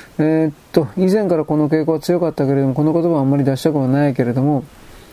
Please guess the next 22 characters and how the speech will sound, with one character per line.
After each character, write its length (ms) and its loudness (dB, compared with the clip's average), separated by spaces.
善 260 2
良 180 2
な 120 2
る 120 2
奴 140 2
隷 120 2
が 120 2
増 120 2
え 60 -2
た 120 0
の 140 0
か 120 -2
な 180 0
と 80 -2
思 100 -2
い 20 -2
ま 40 -2
す。 140 -10
善 260 2
良。 260 0
え 400 0
ー、 140 -10